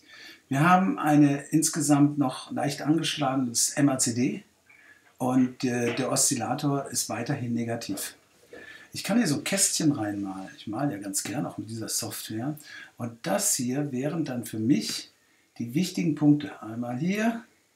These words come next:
und ich gehe unter die zweihundert Tage Linie. Also ungefähr hier. Das mache ich jetzt mal ein bisschen größer. Die genauen Punkte,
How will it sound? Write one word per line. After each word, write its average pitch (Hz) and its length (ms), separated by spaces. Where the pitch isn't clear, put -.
und 123 180
ich - 120
gehe - 220
unter 156 360
die 107 120
zweihundert 101 440
Tage 95 260
Linie. 90 280
Also 117 320
ungefähr 113 380
hier. 104 260
Das - 120
mache 127 160
ich - 60
jetzt 123 180
mal 113 60
ein 107 40
bisschen 110 260
größer. 98 420
Die 151 100
genauen 165 480
Punkte, - 480